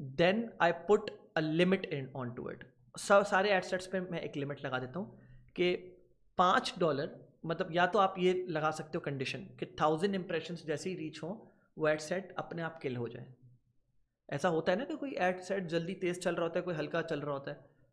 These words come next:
आप ये लिमिटेशन लगा सकते हो जैसे ही थाउजेंड इम्प्रेशंस पे पहुँचे किल हो जाए वो एड वहीं पे,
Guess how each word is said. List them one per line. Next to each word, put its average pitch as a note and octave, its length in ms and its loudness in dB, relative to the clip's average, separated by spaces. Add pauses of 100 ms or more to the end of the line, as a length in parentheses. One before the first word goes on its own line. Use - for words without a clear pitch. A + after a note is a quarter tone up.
(240)
आप E3+ 200 8
ये G3+ 100 4
लिमिटेशन F#3 440 -2
लगा E3+ 200 -2
सकते D#3+ 260 -8
हो E3+ 60 -6
जैसे E3 240 0
ही A3 100 -8
थाउजेंड F#3+ 240 2
इम्प्रेशंस F3 400 -4
पे F3+ 80 -12
पहुँचे E3 300 -4 (680)
किल D#3 140 0
हो C3 120 -4
जाए A#2+ 140 -6
वो A#2+ 160 -8
एड A#2 160 -10
वहीं A#2 180 -8
पे, B2+ 140 -12